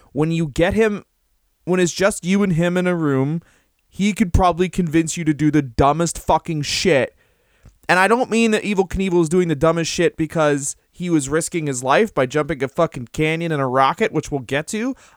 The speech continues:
I mean because, like, you're going with someone completely unproven. With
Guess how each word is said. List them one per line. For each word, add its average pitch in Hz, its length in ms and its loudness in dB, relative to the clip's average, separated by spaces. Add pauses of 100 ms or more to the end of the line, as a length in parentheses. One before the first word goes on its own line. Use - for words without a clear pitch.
I 226 240 2
mean 262 360 0
because, 185 520 -2
like, 156 380 0 (500)
you're 180 160 -2
going 202 340 0
with 196 120 0
someone 180 300 -2
completely 208 520 -2
unproven. 220 460 0 (800)
With - 280 -2